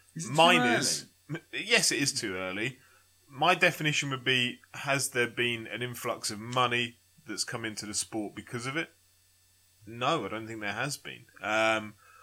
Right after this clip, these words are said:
Speaker 2: whether B T are just dipping their toe in, I think Warren's always said, you know, give it until, was it September? So when the new season starts. So that'll be the interesting one. When the new season starts in September, see if B T really invest in the sport,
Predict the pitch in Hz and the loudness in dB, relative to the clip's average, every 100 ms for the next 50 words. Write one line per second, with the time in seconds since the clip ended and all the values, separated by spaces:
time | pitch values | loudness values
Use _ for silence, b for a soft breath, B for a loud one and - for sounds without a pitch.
0 | B 135 147 135 139 135 - 135 113 110 | B 2 2 4 2 2 0 0 -2 -4
1 | 131 123 120 113 - 131 127 139 143 127 | -6 -6 -6 -6 -2 0 2 2 0 -4
2 | 135 104 123 123 117 110 110 107 - 120 | -6 -4 0 0 -2 -4 -4 -2 -2 -2
3 | 104 - - 104 95 113 107 101 104 101 | -6 -14 -10 -8 -6 -4 -4 -6 -8 -6
4 | 104 98 92 90 85 101 101 - - - | -6 -6 -8 -12 -16 -14 -6 -4 -6 -6
5 | 117 107 92 92 _ - 117 107 104 107 | -6 -6 -10 -10 _ -10 -6 -6 -6 -4
6 | 110 - 120 117 101 90 - 92 - 107 | 0 2 2 -2 -2 -2 -2 -2 -4 -2
7 | 120 131 120 104 113 127 107 - 80 76 | 0 0 0 -2 -2 -4 -8 -8 -10 -14
8 | 92 98 110 117 120 117 104 95 - 92 | -12 -10 -8 -6 -4 -6 -6 -6 -4 -2
9 | - 98 92 98 - - 110 98 92 B | -4 -6 -4 -6 -4 -6 -4 -6 -10 B
10 | B B B _ - 127 113 98 - 104 | B B B _ 2 4 2 0 -2 -4
11 | 98 113 98 98 101 98 92 101 107 - | -2 -4 -4 -2 -2 -4 -4 -2 0 -2
12 | 104 98 92 - 104 101 - | -4 -8 -6 -6 -2 -2 -4